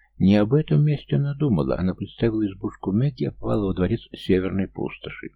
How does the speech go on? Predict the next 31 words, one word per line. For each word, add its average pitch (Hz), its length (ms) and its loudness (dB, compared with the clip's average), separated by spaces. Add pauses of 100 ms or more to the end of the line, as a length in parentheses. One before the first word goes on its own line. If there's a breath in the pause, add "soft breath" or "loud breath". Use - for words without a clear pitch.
(600)
В 80 100 -8
длинных 104 400 4
коридорах, 92 600 2
освещённых 101 600 0
тусклым 90 380 0
светом, 101 440 0
стояли 95 320 -2
стражники 78 640 -2
и 85 60 0
смотрели - 400 -2
в 101 60 -2
одну 95 200 0
точку, - 360 0
словно 92 280 2
спали 87 380 -2
с - 100 -6
открытыми 78 540 -2
глазами. 52 680 -4 (220)
Глубокой 101 480 4
ночью 110 360 0
не 98 140 0
было 92 180 -4
ни 85 160 0
души. - 540 -10 (720)
От - 160 -6
весенней 131 440 2
ночной 120 340 -2
прохлады 107 500 -2
тело 107 260 -4
покрылось 101 500 -2
мурашками. 76 760 -2